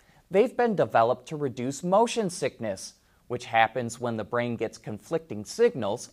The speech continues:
about what the body is doing. The rings in the glasses are half filled with a blue liquid, which the eyes use to help establish a horizon,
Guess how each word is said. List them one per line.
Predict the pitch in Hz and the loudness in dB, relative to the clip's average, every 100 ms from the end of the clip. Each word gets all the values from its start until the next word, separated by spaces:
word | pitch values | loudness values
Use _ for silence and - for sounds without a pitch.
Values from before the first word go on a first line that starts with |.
| - | -2
about | 202 127 123 | 4 4 4
what | 120 | 0
the | 120 | 2
body | 110 113 107 104 | 4 4 4 -4
is | 101 | -4
doing. | 160 185 123 92 - _ _ _ _ | 2 2 2 -4 -16 _ _ _ _
The | 147 | 0
rings | 120 147 139 139 | 2 2 2 -2
in | 120 | -2
the | 113 | 0
glasses | 113 113 143 - 202 202 - _ - | 4 6 4 2 -2 -2 -18 _ -2
are | 151 147 | 0 0
half | 175 226 240 | 0 0 0
filled | - 202 202 | -2 0 0
with | 180 185 | 0 0
a | 175 | 0
blue | 120 151 226 220 | -2 -2 0 2
liquid, | 208 240 208 139 101 - _ _ - | 2 2 4 2 2 -4 _ _ 2
which | 190 202 - | 2 2 -6
the | 170 - | -6 -2
eyes | 165 208 208 135 | 0 0 -2 -4
use | 117 117 | -4 -4
to | 131 | -6
help | 117 131 117 | -2 -2 -2
establish | - - 107 104 131 - | -6 0 0 0 -4 -6
a | 127 | -4
horizon, | 170 170 196 226 165 123 | 0 4 6 6 4 -2